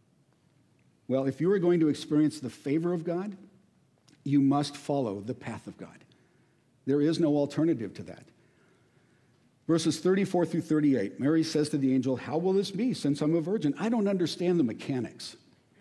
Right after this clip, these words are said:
And the angel answered her, "Well, the Holy Spirit's gonna come on you,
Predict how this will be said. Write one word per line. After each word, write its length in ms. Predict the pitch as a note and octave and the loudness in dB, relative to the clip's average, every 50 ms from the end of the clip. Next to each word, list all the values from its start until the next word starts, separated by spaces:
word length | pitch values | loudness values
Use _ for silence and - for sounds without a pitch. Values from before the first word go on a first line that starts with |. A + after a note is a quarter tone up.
| - - - - - _ _ _ _ _ _ - _ _ _ _ _ _ _ _ _ _ _ - | -20 -20 -20 -20 -20 _ _ _ _ _ _ -20 _ _ _ _ _ _ _ _ _ _ _ -2
And 160 | C#3+ D#3 D#3 | 2 4 4
the 100 | D3+ C#3 | 4 4
angel 400 | C#3 F3 G#3 F3+ F#3+ F#3+ F#3 E3+ | 2 2 2 2 2 2 2 2
answered 340 | C#3+ D3+ D#3+ D#3+ D#3+ C3+ A2+ | 2 0 0 2 0 -2 -2
her, 260 | - G#2 F2+ E2 - - - _ _ _ _ _ _ _ _ _ _ _ _ _ _ _ _ - _ _ _ _ _ _ _ - | -4 -8 -8 -10 -14 -20 -20 _ _ _ _ _ _ _ _ _ _ _ _ _ _ _ _ -20 _ _ _ _ _ _ _ -4
"Well, 100 | E3 D3 | -2 0
the 80 | C#3+ C3+ | 0 0
Holy 240 | A#2+ E3 F#3 F#3 | 0 0 0 0
Spirit's 320 | - - - A3 A#3+ A#3+ - | -2 -4 -6 -6 -6 -6 -2
gonna 140 | - C3+ A#2 | -2 -2 -2
come 220 | - - G#2+ G#2 | -2 -4 -8 -8
on 120 | F#2 F2 D#2+ | -8 -10 -12
you, 100 | D#2 | -14